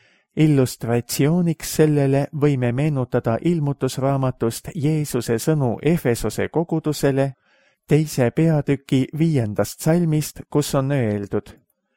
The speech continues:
„Tuleta siis meelde, kust sa oled langenud, ja paranda meelt ning tee esimese armastuse tegusid.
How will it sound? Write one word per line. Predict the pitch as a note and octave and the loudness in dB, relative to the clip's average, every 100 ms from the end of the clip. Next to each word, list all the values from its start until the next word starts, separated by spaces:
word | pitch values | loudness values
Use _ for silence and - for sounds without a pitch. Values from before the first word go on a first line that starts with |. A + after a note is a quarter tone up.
| _ _ _ _ _ _ _ | _ _ _ _ _ _ _
„Tuleta | E3+ F3+ E3+ - D3 | 2 2 2 0 0
siis | B2+ B2+ A2+ G#2 | 2 0 -2 -4
meelde, | B2+ E3+ E3+ B2+ D3 C3+ C#3 | 0 2 2 0 0 0 -2
kust | - D#3+ - - | -4 -2 -2 -4
sa | C#3+ A#2 | 0 2
oled | A#2 A#2 A2 | 2 0 0
langenud, | A#2+ F3+ D#3+ D3 D3 D#3 - _ - | 0 0 0 -2 -2 -4 -8 _ -4
ja | C3+ C3+ | -2 0
paranda | D#3 D#3 A#2+ A2+ A2+ | 2 0 0 -2 -2
meelt | A#2 D#3+ F3 E3 - - | 0 0 0 -2 -12 -4
ning | C#3+ C#3 C3 - | 0 0 -2 -2
tee | D#3 C3+ A#2+ - | 0 2 0 0
esimese | E3 - D#3+ D3 C#3 C3 | -2 -2 -4 -2 0 0
armastuse | - D#3 D#3 D3+ - D#3 D#3 | 0 -2 -2 -4 -4 -4 0
tegusid. | D#3+ B2+ G#2+ - - | -2 -2 -4 -6 -10